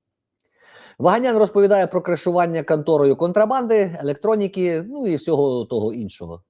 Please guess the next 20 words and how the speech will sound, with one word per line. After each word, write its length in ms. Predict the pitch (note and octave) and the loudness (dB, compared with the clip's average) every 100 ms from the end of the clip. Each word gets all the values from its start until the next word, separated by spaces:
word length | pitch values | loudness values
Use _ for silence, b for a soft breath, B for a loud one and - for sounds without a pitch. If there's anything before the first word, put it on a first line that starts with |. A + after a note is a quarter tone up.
| _ | _
Контрабанда 500 | C#3+ F3 G3+ G#3+ D#3+ | -6 -4 0 0 -2
вже 160 | C#3 | -2
зараз 280 | C#3+ D3+ C3+ | -2 -2 -4
на 60 | C#3 | -8
сьогоднішній 400 | E3 D3+ - F3 | -8 -8 -6 -2
день, 220 | D4+ D4+ _ _ _ _ _ | -4 -6 _ _ _ _ _
це 180 | B3+ G3+ | -4 -4
таке 240 | C#3+ E3 | -4 -6
вже 140 | B2+ B2 | -6 -8
питання 480 | A#2+ D#3 D3 A2+ - _ _ _ _ _ - | -4 -4 -2 -6 -12 _ _ _ _ _ -6
меншого 520 | A2+ C#3+ A2 A2+ G#2+ | -4 -4 -4 -4 -4
гатунку, 520 | A#2 D#3 A#3 G#2 - B B B | -4 -4 -2 -2 -4 B B B
бо 140 | B2+ | 0
здача 340 | A#2+ C3 D#3 D#3 | 2 2 0 -2
цієї, 640 | - D3 D#3+ D#3+ G#2+ B2 | -4 -4 -2 -4 -6 -10
цілої 420 | - D3 D#3+ F#3 | -2 2 4 2
країни, 440 | D3+ C#3 C3 A2+ G2+ | 2 -2 -2 -2 -4
це 140 | B2+ | -4
більш 220 | A2+ A#2 | -4 -4
серйозно. 460 | - B2 G2 E2+ - | -4 -4 -4 -10 -20